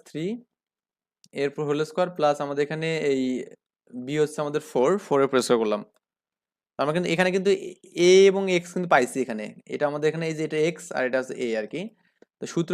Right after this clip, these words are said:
কি? Tan inverse। Tan inverse মানে ওয়ান by a প্রথমে, এ মানে হচ্ছে ফোর, হ্যাঁ? ওয়ান by a হচ্ছে ওয়ান, ফোর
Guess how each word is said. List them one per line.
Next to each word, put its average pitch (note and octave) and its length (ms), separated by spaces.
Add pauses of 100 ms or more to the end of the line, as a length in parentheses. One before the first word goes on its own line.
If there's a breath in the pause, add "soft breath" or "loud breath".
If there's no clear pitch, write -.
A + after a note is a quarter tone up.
(100)
কি? G#3 60 (100)
Tan E3 180
inverse। B2+ 300 (960)
Tan D#3 140 (100)
inverse F#3+ 360 (100)
মানে D3 160
ওয়ান D#3 200
by F3 140
a C#3+ 80
প্রথমে, A#2+ 300
এ - 80
মানে D3 120
হচ্ছে E3 220
ফোর, E3 180 (160)
হ্যাঁ? F3 160 (240)
ওয়ান C3+ 160
by C#3 140
a C#3+ 100
হচ্ছে C#3+ 200
ওয়ান, C3+ 120 (140)
ফোর D3 160